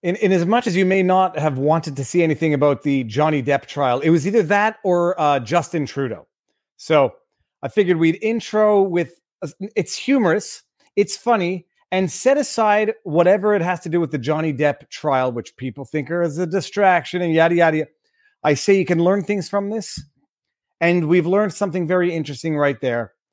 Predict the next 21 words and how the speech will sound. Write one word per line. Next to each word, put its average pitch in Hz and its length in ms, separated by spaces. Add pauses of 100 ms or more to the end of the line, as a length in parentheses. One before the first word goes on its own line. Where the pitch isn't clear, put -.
(160)
You 143 80
know, 165 80
there's 160 160
the 170 100
old 202 160
expression, 165 540
"Play 202 240
stupid 196 420
games, 180 400
win 165 240
stupid 156 400
prizes." 120 640 (460)
Uh, 143 180
ask 220 380
stupid 240 400
questions, 175 640 (160)
you 175 140
might 233 260
get 208 160
smart 180 340
answers. 139 500